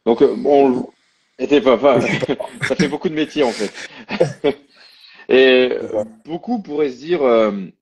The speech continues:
Speaker 1: si on ne connaît pas, comme ça, au premier abord, ah, bah, encore, euh, tu sais, c'est le, si, euh, je reprends des fois les mauvaises langues de coach, encore un kiné qui veut faire du coaching, mais, euh, ton background est quand même aussi, euh, très, très étoffé en termes de sport.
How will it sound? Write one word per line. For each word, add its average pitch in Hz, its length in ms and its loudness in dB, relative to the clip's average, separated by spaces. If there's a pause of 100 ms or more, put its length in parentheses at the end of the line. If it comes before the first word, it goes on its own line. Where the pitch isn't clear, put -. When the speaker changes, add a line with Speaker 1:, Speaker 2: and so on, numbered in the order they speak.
(340)
Speaker 1:
si - 140 -10
on 131 60 -4
ne 113 40 -12
connaît 127 220 -2
pas, 143 200 2
comme 131 140 -8
ça, 139 100 -8
au - 360 -18
premier 117 160 -6
abord, 127 320 0
ah, 143 100 2
bah, 113 120 -2
encore, 117 400 0
euh, 92 480 0
tu 123 120 -14
sais, - 80 -18
c'est 92 60 -14
le, 85 180 -10 (320)
si, - 380 -16
euh, 85 400 -6
je 82 100 -16
reprends 87 220 -12
des 92 80 -10
fois 98 140 -10
les 92 80 -6
mauvaises 90 280 -6
langues 101 240 0
de 85 140 -4
coach, - 240 -4
encore 113 260 -2
un 104 60 2
kiné 120 260 -2
qui - 120 -8
veut 123 180 2
faire 127 180 -2
du 98 100 -8
coaching, 143 320 -6
mais, 151 240 2 (400)
euh, 101 200 4
ton 135 180 0
background 123 480 2
est 117 60 0
quand 127 100 2
même 135 160 4
aussi, 147 340 -2
euh, 107 180 4
très, 170 320 -6
très 135 280 -6
étoffé 120 340 -6
en 127 120 -4
termes 113 280 -2
de 98 220 -4
sport. - 480 -2